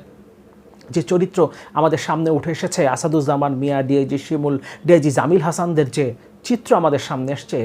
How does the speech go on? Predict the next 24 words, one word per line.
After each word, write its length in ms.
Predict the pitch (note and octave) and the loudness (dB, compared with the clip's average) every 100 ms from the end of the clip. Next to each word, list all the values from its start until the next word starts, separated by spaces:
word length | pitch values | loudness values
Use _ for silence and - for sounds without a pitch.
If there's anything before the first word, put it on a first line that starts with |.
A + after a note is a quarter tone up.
| A2+ | -4
তাতে 160 | A2+ A#2+ | -8 -8
পুলিশ 220 | D3+ E3+ D3 C3+ | -2 0 0 -4
বাহিনী 300 | C3+ F3 C3+ B2+ - - - | -4 -4 -4 -8 -14 -10 -6
এখন 180 | C#3+ D#3 - | -6 -6 -2
আর 80 | D3+ C3 | -2 -2
দুই 80 | C#3+ | -2
হাজার 160 | C3+ - | -2 -4
আঠারো 220 | A#2+ D#3 D3 | -6 -6 -6
সালের 240 | C3+ B2 G#2+ - - - | -4 -6 -6 -14 -20 -10
সেই 160 | D3 A#2 | -8 -6
পুলিশ 200 | A#2 A#2 G#2 | -6 -8 -8
বাহিনী 200 | G#2+ G#2 E2+ | -10 -10 -10
নেই। 100 | - - - - | -12 -18 -20 0
দুই 100 | F3 | 2
হাজার 160 | E3+ - C#3+ | 2 2 0
আঠারো 240 | - G#3 F#3+ | 4 4 4
সালে 220 | - D#3+ A2+ A3+ - - - - - | 2 0 0 -6 -12 -20 -20 -20 -6
কোটা 180 | - F3+ F3+ | 0 0 0
সংস্কার 280 | F#3+ - F3+ D3 | -2 -2 -2 0
আন্দোলনকে 400 | D3+ D3+ D3 D#3 B2+ | 2 0 0 -2 -2
দমন 240 | C3 C#3 C3+ | -2 -2 -2
করার 220 | C3+ C3 - | -2 -2 -4
জন্য 180 | D#3+ A#2+ G#2+ - - - | -4 -4 -8 -12 -16 -6
শেখ 160 | D#3 | -4